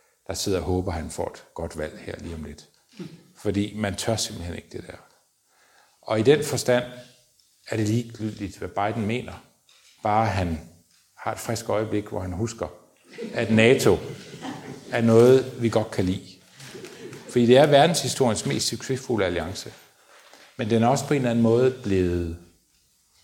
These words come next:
overhalet af historiens gang. Øh,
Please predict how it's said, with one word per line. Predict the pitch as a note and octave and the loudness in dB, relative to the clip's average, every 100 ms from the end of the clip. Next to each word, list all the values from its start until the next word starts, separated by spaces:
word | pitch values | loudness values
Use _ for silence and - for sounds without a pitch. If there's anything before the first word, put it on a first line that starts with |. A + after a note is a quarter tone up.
| _ _ - - | _ _ -18 0
overhalet | B2+ D3 A2 G2+ F2 E2+ D#2 - _ _ _ _ _ _ _ - | 4 6 6 2 0 -4 -6 -14 _ _ _ _ _ _ _ -8
af | G2+ | -4
historiens | G2+ - C3 G#2+ F2 - - - | -2 0 0 -2 -4 -6 -6 -4
gang. | F2+ F#2+ - - _ _ _ _ _ - _ _ _ - | -6 -6 -12 -20 _ _ _ _ _ -20 _ _ _ -12
Øh, | F2 E2 D#2 | -10 -8 -10